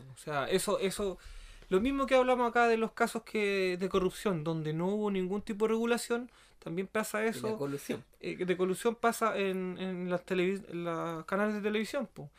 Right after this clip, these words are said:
Speaker 1: Ellos responden a intereses. O
Speaker 2: Claro.
Speaker 1: generalmente, en muchos casos,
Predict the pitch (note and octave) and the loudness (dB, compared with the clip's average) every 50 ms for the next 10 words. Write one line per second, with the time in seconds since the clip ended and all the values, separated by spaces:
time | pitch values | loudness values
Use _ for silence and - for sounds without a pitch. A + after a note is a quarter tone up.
0 | - - - F#3+ A3+ B3+ C4 A3+ A3+ G#3 - A#3 A#3 A#3 A#3+ A3+ G#3+ G#3 G3 - | -14 -4 0 2 2 2 2 0 0 0 0 2 2 2 2 0 0 -2 -4 -4
1 | E3+ D3+ F#3+ A3+ G#3+ - D3+ C#3 C3 - _ _ _ _ _ _ _ _ _ - | -4 -2 -2 -4 -4 -8 -12 -14 -16 -18 _ _ _ _ _ _ _ _ _ 2
2 | D#3+ D#3 D#3+ D#3+ - - - - - - G3+ F3+ F#3 F#3+ G#3 A3 A#3 A#3+ B3 A#3+ | 4 4 4 4 2 -2 -8 -12 -2 2 4 4 6 4 4 4 2 2 0 -2
3 | - - B3+ A3+ G#3+ A3 A3+ - A#3 - - - A#3+ A3+ - B3+ B3 | -2 -2 -2 -2 -2 -2 -2 -4 -6 -6 -4 -4 -4 -2 -4 -6 -10